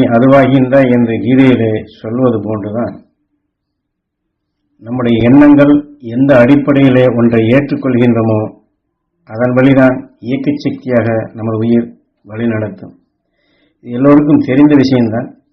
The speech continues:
ஆனால் இதை குருநாதர் அவருடைய உபதேச கருத்துக்களை நாம் எப்படி நமக்குள் ஏற்றுக்கொள்ள வேண்டும்,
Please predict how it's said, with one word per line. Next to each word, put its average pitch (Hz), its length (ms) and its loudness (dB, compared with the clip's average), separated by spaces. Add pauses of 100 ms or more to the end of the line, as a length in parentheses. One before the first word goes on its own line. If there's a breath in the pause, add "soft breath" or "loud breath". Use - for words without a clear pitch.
(140)
ஆனால் 127 260 -6
இதை 120 200 2 (140)
குருநாதர் 110 580 -4 (1700)
அவருடைய 127 400 -2
உபதேச 165 480 4
கருத்துக்களை 135 640 0 (600)
நாம் 117 280 -4
எப்படி 151 340 -2 (720)
நமக்குள் 120 440 -10 (540)
ஏற்றுக்கொள்ள 143 680 -2
வேண்டும், 123 380 2